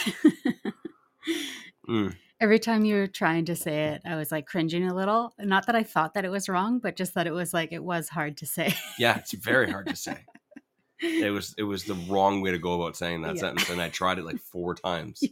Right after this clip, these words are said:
Speaker 1: did. You said it many times. <laughs>
Speaker 2: I did it yesterday, too.
Speaker 1: Did you?
Speaker 2: Oh, yeah. It's, like, my sixth time trying it. And you just keep, you keep, like,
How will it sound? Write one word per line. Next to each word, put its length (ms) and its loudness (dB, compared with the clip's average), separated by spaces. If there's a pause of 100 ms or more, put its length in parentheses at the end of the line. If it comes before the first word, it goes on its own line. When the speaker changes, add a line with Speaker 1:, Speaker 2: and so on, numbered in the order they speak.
Speaker 1:
did. 240 -10 (460)
You 100 0
said 220 -6
it 120 -4
many 400 0
times. 520 -12 (280)
<laughs> 220 -12 (880)
Speaker 2:
I 60 -10
did 160 0
it 60 0
yesterday, 420 -2
too. 240 0 (340)
Speaker 1:
Did 320 6
you? 160 6 (100)
Speaker 2:
Oh, 120 10
yeah. 240 6
It's, 160 -4
like, 100 0
my 80 2
sixth 460 -2
time 180 2
trying 320 2
it. 160 -4 (240)
And 80 0
you 80 -2
just 220 -6
keep, 200 -4 (160)
you 120 -2
keep, 320 -4
like, 320 -2